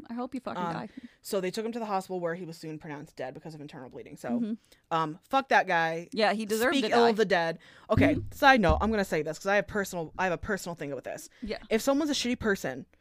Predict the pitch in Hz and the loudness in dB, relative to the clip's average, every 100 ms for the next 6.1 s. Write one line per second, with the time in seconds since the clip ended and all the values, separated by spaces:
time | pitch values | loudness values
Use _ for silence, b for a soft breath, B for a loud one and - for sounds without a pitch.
0 | b - 220 247 226 208 190 180 160 160 | b 0 2 4 6 6 8 6 4 2
1 | - 427 339 277 285 196 214 214 - 202 | 2 2 2 2 0 4 6 6 4 0
2 | 196 180 170 320 359 320 339 294 262 262 | 0 -4 -2 0 -2 -2 -2 -2 -2 -2
3 | 233 202 262 185 285 302 - 208 180 254 | 4 6 6 4 2 2 0 -2 -2 0
4 | 262 214 190 170 165 165 175 220 214 170 | 0 2 0 0 -6 -4 -4 -4 -4 -4
5 | - 233 202 180 190 - 151 156 170 196 | -4 -4 0 0 0 -4 -6 -2 0 0
6 | 226 | -2